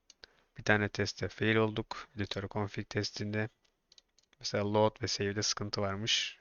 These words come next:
E, bunu burada gördük. Burada aynı şekilde kendi oyununuzdaki testleri de böyle yapıp,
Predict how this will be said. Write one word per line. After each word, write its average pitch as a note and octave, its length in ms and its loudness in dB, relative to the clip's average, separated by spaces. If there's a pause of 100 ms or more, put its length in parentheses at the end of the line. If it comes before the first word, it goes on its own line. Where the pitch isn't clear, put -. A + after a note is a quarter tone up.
E, G2+ 220 -2
bunu G#2 180 -2
burada G2 180 -2
gördük. G2+ 440 -2 (1300)
Burada B2+ 220 6
aynı C#3+ 140 6
şekilde A2 380 4
kendi A2+ 340 2
oyununuzdaki G#2+ 720 0 (100)
testleri G#2 500 2
de G2 200 -2 (220)
böyle G2+ 240 6
yapıp, G2 360 -2